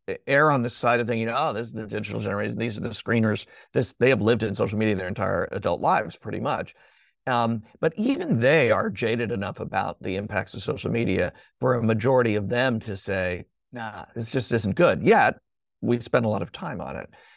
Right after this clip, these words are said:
And so I just thought that was interesting that, that, um, you know, social media, we think of it as this thing that, uh, has only been around for a short period of time in, in the grand scheme of things and is dramatically important, has really changed the way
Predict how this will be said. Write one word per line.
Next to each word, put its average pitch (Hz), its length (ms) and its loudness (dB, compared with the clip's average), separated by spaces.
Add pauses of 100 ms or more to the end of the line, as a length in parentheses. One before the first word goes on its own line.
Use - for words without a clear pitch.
(160)
And 143 140 4
so 240 80 6
I 269 80 6
just 277 180 -2
thought 247 160 2
that 190 160 4
was 135 140 4
interesting 117 400 0
that, 104 180 -2
that, 101 360 -2
um, 95 320 0 (340)
you 120 80 -6
know, 117 80 -2
social 151 340 0
media, 123 500 4 (380)
we 117 100 -2
think 135 200 0
of 131 100 0
it 127 80 2
as 107 160 0
this - 240 -6
thing 117 220 -2
that, 107 320 -8
uh, 98 240 -4
has 107 180 -2
only 151 220 6
been 127 100 6
around 127 220 4
for 113 80 -2
a 113 40 -6
short - 280 -4
period 110 180 2
of 110 100 -6
time 110 540 -4
in, 98 240 -2
in 98 140 -4
the 95 80 -4
grand 101 200 2
scheme 147 160 0
of 113 140 -2
things 110 300 0
and 101 340 -2
is 101 240 -6
dramatically 123 600 2
important, 110 380 -2
has 110 100 -4
really 120 380 0
changed 123 520 -2
the 135 80 -2
way 107 340 0